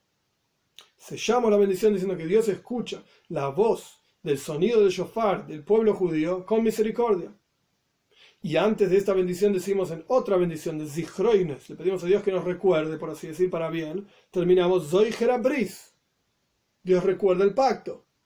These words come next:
que esto se refiere principalmente al pacto del pueblo judí-, de Dios con el pueblo judío, en la entrega de la Torá, como dijimos antes, Atim Netzavim Hayom, la parsha que se lee antes de la entrega de la, de, de, de Rosh Hashanah, perdón,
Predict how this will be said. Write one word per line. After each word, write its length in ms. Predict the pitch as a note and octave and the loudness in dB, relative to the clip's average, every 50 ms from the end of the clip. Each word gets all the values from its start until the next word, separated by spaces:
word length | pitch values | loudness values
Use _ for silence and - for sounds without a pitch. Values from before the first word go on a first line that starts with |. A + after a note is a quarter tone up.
| _ _ _ _ _ _ _ _ _ _ _ _ _ _ _ _ _ | _ _ _ _ _ _ _ _ _ _ _ _ _ _ _ _ _
que 140 | - E3+ F#3+ | -2 0 0
esto 200 | G#3 G#3 - F#3+ | 2 2 0 -2
se 120 | - F#3+ | -2 -2
refiere 440 | F3+ F3 - - G3+ G#3 F#3+ F3 D3+ | -4 -4 -2 2 2 4 4 2 0
principalmente 840 | - - E3 G#3 A3+ G#3 F3+ G3+ F#3 F#3+ F3+ F3+ G#3 A3 G#3+ F3 F3+ | -4 -8 -6 -4 -4 -4 -4 -4 -4 -4 -2 0 0 0 0 0 -2
al 160 | D#3+ D#3 D3 | -6 -6 -6
pacto 400 | - F#3+ E3 C#3+ - - - F#3 | -4 -4 -4 -4 -4 -4 -4 -4
del 140 | E3+ E3 D3+ | -4 -4 -4
pueblo 260 | - F#3+ G3+ G3 G3 | -2 0 2 2 0
judí-, 300 | G3 G#3 G#3 F#3 F3 F3 | 0 0 0 0 0 0
de 160 | F3 E3+ F3+ | -2 -2 -2
Dios 260 | E3 F3+ F3 E3+ E3+ E3+ | 0 0 -2 -2 -2 -4
con 140 | - F#3+ | -2 -2
el 80 | F#3 F3+ | 0 0
pueblo 220 | F#3+ G3+ G#3 A3 | 2 2 2 2
judío, 360 | G3+ A3+ C4 C#4 C4+ A3+ F#3 - | 0 -2 -4 -2 0 0 0 2
en 100 | G#3 G#3 | 2 2
la 60 | A3 A3 | 2 2
entrega 240 | G3+ G#3+ A3 A3+ | 2 2 2 2
de 60 | A3+ A#3 | 2 0
la 60 | A3 | 0
Torá, 260 | A#3 B3 C#4 C4 G3 | 2 2 2 2 0
como 140 | F#3+ F3 E3 | -4 -6 -6
dijimos 300 | E3 F#3+ G3+ F#3+ F3+ F#3 | -4 -2 -2 -2 -2 -4
antes, 360 | E3 E3 E3+ G3+ F#3 - - - | -4 -2 -2 -2 -2 -4 -6 -4
Atim 400 | F#3+ F3+ F3+ F3+ - A3 G#3+ G#3+ | -2 -2 -2 -2 -2 -2 -2 -2
Netzavim 420 | G3+ F#3 F#3+ - F3 E3+ F3+ F#3+ | -2 -2 -4 -6 -8 -6 -4 -4
Hayom, 440 | G3+ G#3+ B3 C4+ C#4+ C#4 C4 A#3 A3+ - _ _ _ _ _ _ - | -2 -2 0 2 2 2 2 0 -6 -12 _ _ _ _ _ _ -10
la 180 | E3+ C#3 - | -10 -8 -4
parsha 280 | - F3 F3+ F3 F3+ E3 | -2 -2 -2 -2 -4 -6
que 100 | D#3 D#3 | -8 -6
se 80 | D#3 E3+ | -4 -2
lee 180 | F#3 F#3+ F#3 F#3 - | 0 0 0 0 0
antes 540 | G3 G3+ A3+ A#3+ A#3+ A3+ G#3+ G3+ G3+ F#3+ E3 | 0 0 2 2 2 2 0 0 0 -2 -4
de 80 | E3 | -4
la 60 | E3 E3 | -6 -8
entrega 300 | D#3+ D#3 F#3 G3 F#3+ F3+ | -6 -2 -2 0 0 0
de 60 | E3+ | -2
la, 100 | D#3+ D#3+ | -2 -4
de, 360 | F3+ F3 E3 E3 D#3+ D#3 D#3 D3+ | -4 -4 -4 -4 -4 -6 -8 -8
de, 480 | D3+ D3+ D3+ D3+ D3+ D3 D3 D3 - - | -8 -8 -8 -8 -10 -10 -12 -14 -14 -12
de 160 | G3 F3 E3 | -8 -6 -2
Rosh 200 | E3 F#3 G3 E3+ | 0 0 0 -2
Hashanah, 320 | F3+ D#3+ F3 F3 D#3+ D3+ | -2 -2 -2 -2 -2 -2
perdón, 400 | C#3+ E3 E3 F3 G3 A#3+ B3 A#3 | -4 -4 -2 0 0 0 -2 -4